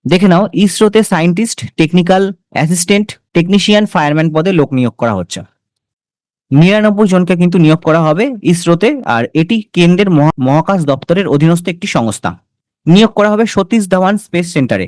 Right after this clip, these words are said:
পশ্চিমবঙ্গে কিন্তু পরীক্ষা কেন্দ্র আছে, তোমরা পশ্চিমবঙ্গ থেকে আবেদন করলে পশ্চিমবঙ্গে পরীক্ষা দিতে পারবে। শূন্য পদের বিন্যাস দেখে নাও। সায়েন্টিস্ট বা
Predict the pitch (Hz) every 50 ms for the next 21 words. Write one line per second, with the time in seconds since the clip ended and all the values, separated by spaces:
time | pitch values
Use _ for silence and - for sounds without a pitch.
0 | - _ _ 170 185 170 175 208 196 190 185 185 180 175 180 180 175 190 - 165
1 | 160 175 170 175 185 175 175 170 160 160 160 170 151 127 117 - 156 139 - _
2 | - 156 156 170 170 170 165 151 - - - 170 165 156 165 165 156 160 156 139
3 | 131 131 131 143 143 139 143 143 151 196 262 - _ _ _ - 156 151 - -
4 | 160 151 139 123 - 170 165 135 120 - - 123 120 113 151 139 104 113 95 92
5 | 82 87 82 - _ _ _ _ _ _ _ _ _ - - 202 202 214 208 202
6 | 208 202 214 196 196 196 196 202 208 190 170 185 170 190 196 214 220 196 - 180
7 | 160 175 180 175 214 196 175 160 170